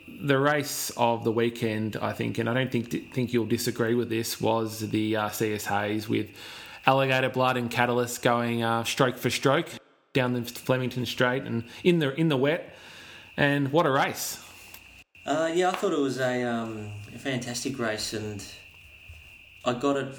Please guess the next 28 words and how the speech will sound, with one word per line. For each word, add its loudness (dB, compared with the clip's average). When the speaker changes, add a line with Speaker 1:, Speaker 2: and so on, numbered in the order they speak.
Speaker 2:
right 0
on 0
this -4
occasion -2
with -4
Alligator -2
Blood. -2
But 0
what -2
surprised -2
me 0
was 0
I -2
thought -4
Catalyst -2
would -2
settle, -2
you -6
know, -4
further -6
back. -4
I -2
mean, -2
that 0
was -4
the -6
intention -4
to, -4